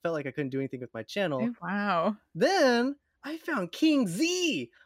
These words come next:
Speaker 1: on Reddit, and his build style was gorgeous. And I'm like, "I'm gonna watch this guy. Maybe I should, you know, go make some new friends." And lo and behold, guess which S M P he's a part of? <laughs>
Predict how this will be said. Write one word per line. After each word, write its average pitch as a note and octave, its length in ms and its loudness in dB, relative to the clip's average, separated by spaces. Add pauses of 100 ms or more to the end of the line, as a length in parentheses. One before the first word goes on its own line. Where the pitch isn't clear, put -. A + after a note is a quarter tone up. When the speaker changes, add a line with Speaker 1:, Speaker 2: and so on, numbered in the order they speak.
(120)
Speaker 1:
on C4+ 280 4
Reddit, B3 520 2
and F#3 140 0
his E3+ 140 -6
build F#3 200 -4
style D#3 300 -2
was C3 400 -4
gorgeous. C3+ 480 -4
And B2 80 -4
I'm B2 100 -4
like, A2+ 200 -4
"I'm E3+ 100 -4
gonna B2+ 160 0
watch A#2+ 320 0
this C#3+ 200 -6
guy. G#2+ 220 0
Maybe B2+ 220 0
I A#2 60 -2
should, A#2 180 -10 (420)
you C3 80 -4
know, A#2+ 60 0
go B2+ 220 -2
make D3 180 2
some A#2+ 140 -6
new B2 120 -4
friends." B2+ 400 -4
And A2 200 -8 (640)
lo C#3+ 160 2
and D3+ 80 2
behold, C3 320 0
guess C#3+ 200 -2
which - 200 -8
S D3 200 -6
M A#2 140 -4
P B2+ 220 -6
he's D#3+ 200 -4
a - 40 -6
part G#2 260 -4
of? G#2 260 -4 (300)
<laughs> - 80 -2